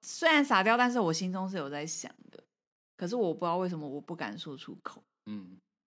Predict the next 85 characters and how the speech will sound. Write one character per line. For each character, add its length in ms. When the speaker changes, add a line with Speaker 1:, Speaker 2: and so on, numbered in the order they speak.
Speaker 1:
对， 320
因 160
为 180
我 140
觉 120
得 80
好 100
像 160
是 60
因 60
为 60
太 200
尴 160
尬。 100
Speaker 2:
有 180
可 240
能。 200
我 100
觉 80
得 80
这 80
个 80
就 120
跟 180
我 160
之 100
前， 300
比 60
如 80
说 100
出 220
车 200
祸、 160
小 220
擦 220
撞 180
的 60
时 160
候， 200
然 120
后 40
就 100
会 80
突 160
然 100
瞬 160
间 140
不 60
知 20
道 60
怎 100
么 80
办。 200
Speaker 1:
车 220
祸 80
我 120
觉 120
得 40
反 180
而 60
好 160
处 260
理。 260
Speaker 2:
可 140
是 80
车 100
祸 140
也 40
会 80
傻 100
掉 320
啊。 20
Speaker 1:
车 0
祸， 60
车 200
祸 160
会 100
傻 160
掉， 140
可 100
是 80
我 160
会 120
立 180
刻 180